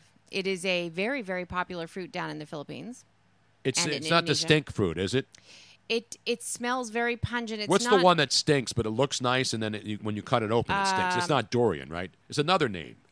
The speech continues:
Speaker 1: Yeah, no, it's, it's, it's very similar.
Speaker 2: Okay.
Speaker 1: It has diff-,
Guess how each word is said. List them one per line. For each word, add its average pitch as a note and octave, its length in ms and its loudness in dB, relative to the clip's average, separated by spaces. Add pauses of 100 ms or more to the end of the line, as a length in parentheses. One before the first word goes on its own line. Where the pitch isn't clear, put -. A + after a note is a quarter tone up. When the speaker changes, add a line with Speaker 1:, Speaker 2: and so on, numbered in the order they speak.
(180)
Speaker 1:
Yeah, C#4 280 0
no, B3 260 0
it's, E3+ 260 -6
it's, - 480 -10
it's - 200 -10
very G3 200 -2
similar. D#3 520 -10 (180)
Speaker 2:
Okay. F#2 280 -4
Speaker 1:
It F#3 140 -8
has F#3 260 -4
diff-, E3+ 320 -12